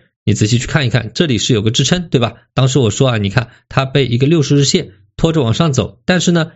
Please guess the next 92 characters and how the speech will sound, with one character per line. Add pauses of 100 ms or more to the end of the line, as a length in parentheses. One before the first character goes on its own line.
因
为
十
日
线、 (120)
二
十
日
线
都
在
往
下
走，
所
以
说 (220)
它
的
极
限
是
哪
里
呢？ (200)
像
缩
量
的
情
况
下，
极
限
就
达
到
二
十
日
线， (220)
这
个
是
它
的
极
限
了。 (420)
就
再
往
上
去，
你
必
须
要
有
成
交
量，
没
有
成
交
量，
你
怎
么
去
过
这
个？ (320)
这
个
是
不
可
能
的， (260)
对
吧？ (100)
啊，
所
以
说 (1300)
这
里
这
一
段，